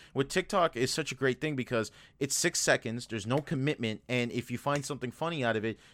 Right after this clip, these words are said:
you'll most likely go out of your way to find the streamer, or at least follow the person's TikTok and then be like, "Oh,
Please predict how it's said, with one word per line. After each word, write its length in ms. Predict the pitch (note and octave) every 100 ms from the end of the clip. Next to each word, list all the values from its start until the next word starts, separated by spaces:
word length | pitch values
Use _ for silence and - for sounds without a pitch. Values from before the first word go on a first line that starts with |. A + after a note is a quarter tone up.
| -
you'll 160 | A#2+ G3+
most 240 | C4 -
likely 240 | G#3+ F3+
go 120 | D3 D#3
out 120 | D3+
of 80 | B2+
your 80 |
way 120 | C3+ C#3
to 60 |
find 260 | B2+ B2+ A#2+
the 60 |
streamer, 320 | G2 C3+ C3 F#2+
or 80 |
at 80 | A2+
least 160 | C3 C3
follow 240 | C3 B2+
the 100 | A2
person's 360 | - B2+ - G2+
TikTok 420 | D#3+ C#3+ B2 A2+
and 80 | A2+
then 80 | A2
be 60 |
like, 140 | A2+ -
"Oh, 240 | C#3 A2